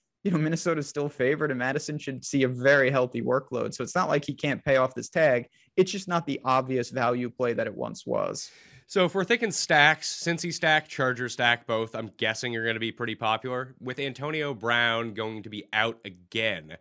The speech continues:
Speaker 2: I'm guessing that leads people back to Brady, Evans, and Gronk as a triple stack,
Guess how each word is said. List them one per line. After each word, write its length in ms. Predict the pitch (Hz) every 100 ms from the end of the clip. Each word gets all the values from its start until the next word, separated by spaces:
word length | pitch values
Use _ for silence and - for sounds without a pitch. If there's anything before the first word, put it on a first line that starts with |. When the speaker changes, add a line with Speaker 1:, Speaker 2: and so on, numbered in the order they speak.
| _ _ _
Speaker 2:
I'm 140 | 107 110
guessing 380 | 98 123 131 120
that 180 | 110
leads 160 | 110 104
people 260 | - 107 98
back 280 | 104 98
to 60 | 98
Brady, 680 | 80 104 110 113 113 107 - _ _ _ _ _ _
Evans, 760 | 101 107 104 110 107 107 104 - _ _ _
and 200 | 92 82
Gronk 540 | 87 85 98 143 220 - -
as 140 | 143
a 100 | 156
triple 300 | - 180 185
stack, 380 | - 202 262